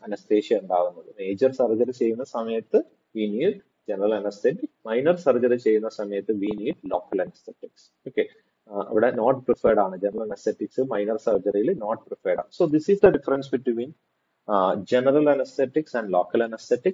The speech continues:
You can expect the question like lidocaine, uh, differentiate between lidocaine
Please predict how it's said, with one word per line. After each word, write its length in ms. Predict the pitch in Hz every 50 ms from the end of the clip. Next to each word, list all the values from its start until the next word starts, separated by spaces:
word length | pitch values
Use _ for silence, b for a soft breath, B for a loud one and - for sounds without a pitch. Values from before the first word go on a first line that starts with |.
| - - 113
You 60 | 104
can 240 | - - 117 107 101
expect 460 | - _ - - - 165 165 151 143
the 80 | 147
question 600 | 147 - 135 120 117 - - - 131 123 120 117 110
like 280 | 110 107 - - 120 110
lidocaine, 580 | 107 101 101 110 110 - - 113 113 113 117 123
uh, 640 | _ _ _ _ _ _ _ _ _ - 113 101 104
differentiate 600 | 107 - - 120 120 117 117 - 131 123 120 120 113 113
between 280 | - 113 107 110 110 104 98
lidocaine 600 | 98 98 90 110 110 - - - 127 127 143 170